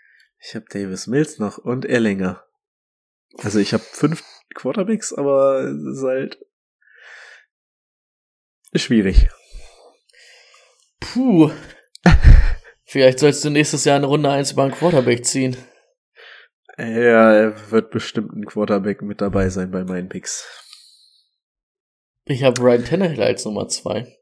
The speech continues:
Speaker 1: Na,
Speaker 2: Macht
Speaker 1: toll.
Speaker 2: auch keinen Spaß.
Speaker 1: Nee.
Speaker 2: Aber Kirky Kirk Kirkson ist dieses Jahr halt einfach gut.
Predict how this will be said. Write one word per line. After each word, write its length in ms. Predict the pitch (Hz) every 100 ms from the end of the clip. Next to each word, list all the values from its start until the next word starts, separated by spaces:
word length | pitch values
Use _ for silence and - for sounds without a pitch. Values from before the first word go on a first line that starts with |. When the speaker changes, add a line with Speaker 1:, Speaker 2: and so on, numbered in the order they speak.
| _ _ _ _
Speaker 1:
Na, 240 | 110 101
Speaker 2:
Macht 160 | 98 123
Speaker 1:
toll. 200 | 101 85
Speaker 2:
auch 40 |
keinen 140 | 98 113
Spaß. 360 | - - - - _ _ _ _ _ _
Speaker 1:
Nee. 280 | - 196 - - _ _ _ _ _ -
Speaker 2:
Aber 220 | 131 135
Kirky 300 | 135 143 151
Kirk 260 | - 180 -
Kirkson 400 | 147 - - 131
ist 160 | -
dieses 180 | 139 131
Jahr 120 | 131
halt 140 | 127 123
einfach 420 | 120 120 120 -
gut. 320 | 135 123 -